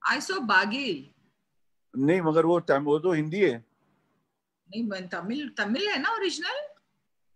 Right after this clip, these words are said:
Speaker 2: नहीं,
Speaker 1: नहीं।
Speaker 2: Bigil है वो, बिगिल।
Speaker 1: बिगिल, Bigil, Bigil, क्या है, मेरी Bigil pronunciation is
Speaker 2: Bhagi
Speaker 1: awful।
Speaker 2: is, Bhagi, Bhagi is tiger stone,
Speaker 1: बागी,
Speaker 2: Bhagi।
Speaker 1: बागी, बागी। बिगिल, बिगिल,
Speaker 2: बिगिल।
Speaker 1: whatever।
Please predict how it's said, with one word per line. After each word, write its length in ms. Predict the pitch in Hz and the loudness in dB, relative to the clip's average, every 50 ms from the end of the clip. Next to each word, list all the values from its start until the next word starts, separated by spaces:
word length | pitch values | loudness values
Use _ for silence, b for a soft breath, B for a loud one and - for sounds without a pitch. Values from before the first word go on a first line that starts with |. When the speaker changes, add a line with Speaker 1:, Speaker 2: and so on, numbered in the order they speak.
| _ _ _ _ _ _ _ _ _ _ _ _ _ _ _ _ _ _ _ _ _ _ _ _ - - _ _ _ _ 87 | _ _ _ _ _ _ _ _ _ _ _ _ _ _ _ _ _ _ _ _ _ _ _ _ -20 -20 _ _ _ _ -12
Speaker 2:
नहीं, 320 | 98 110 143 175 180 131 | -8 -6 -4 -4 -4 -4
Speaker 1:
नहीं। 100 | - - | 0 0
Speaker 2:
Bigil 300 | 127 123 139 180 175 131 | 2 4 6 4 6 6
है 60 | 113 | 4
वो, 120 | 95 90 85 | 4 2 -4
बिगिल। 320 | 78 107 120 147 139 101 | -6 -2 0 0 -2 -2
Speaker 1:
बिगिल, 960 | - - _ _ _ _ _ _ _ _ _ _ _ _ - 370 349 254 185 170 | -4 -8 _ _ _ _ _ _ _ _ _ _ _ _ -6 -6 -6 -6 -10 -10
Bigil, 440 | 180 226 208 220 196 151 127 113 _ _ | -12 -12 -6 -6 -6 -8 -8 -14 _ _
Bigil, 340 | 175 170 - 160 143 135 - _ | -20 -20 -18 -18 -20 -20 -20 _
क्या 160 | - 165 165 | -18 -16 -14
है, 280 | 165 175 160 156 - 170 | -14 -16 -16 -18 -18 -18
मेरी 180 | 165 160 170 | -16 -16 -16
Bigil 340 | 165 165 170 160 160 147 - _ _ | -14 -14 -16 -14 -14 -18 -20 _ _
pronunciation 720 | 165 165 165 156 147 - 175 160 147 - 175 165 170 165 | -20 -18 -18 -18 -16 -14 -14 -12 -12 -12 -14 -12 -14 -12
is 80 | 156 165 | -4 0
Speaker 2:
Bhagi 360 | - - - 101 120 147 156 | 0 0 2 2 2 2 4
Speaker 1:
awful। 180 | 156 151 143 - | 2 2 -2 -6
Speaker 2:
is, 60 | - - - | -12 -2 2
Bhagi, 360 | 104 104 107 110 123 156 165 | 4 4 4 6 6 6 4
Bhagi 480 | 139 - 101 101 107 110 120 151 170 165 | 6 6 6 6 6 6 6 8 8 8
is 120 | 170 165 | 8 6
tiger 360 | 151 - - 143 135 139 160 160 | 4 2 4 4 4 4 2 0
stone, 60 | 151 - - | -2 0 0
Speaker 1:
बागी, 160 | - 185 180 | 0 0 0
Speaker 2:
Bhagi। 320 | 160 185 185 - - - 160 | -2 -4 -4 -2 -2 -4 -4
Speaker 1:
बागी, 360 | 143 - 233 233 - - - | -2 -2 -4 -4 -4 -10 -16
बागी। 340 | - _ _ - - - _ _ _ _ _ _ _ _ _ _ _ _ _ _ _ _ _ _ - | -18 _ _ -10 -10 -10 _ _ _ _ _ _ _ _ _ _ _ _ _ _ _ _ _ _ -6
बिगिल, 420 | 214 214 254 277 240 180 131 - - _ _ _ - | -6 -4 0 0 0 -2 -2 -6 -12 _ _ _ -20
बिगिल, 580 | - _ _ _ _ 170 175 - 180 165 139 104 | -20 _ _ _ _ -12 -10 -8 -10 -10 -10 -8
Speaker 2:
बिगिल। 340 | 95 101 120 120 - 98 87 | 2 4 4 4 4 0 -2
Speaker 1:
whatever। 680 | 80 - - _ _ _ _ _ - - _ _ - | -4 -4 -10 _ _ _ _ _ -20 -20 _ _ -20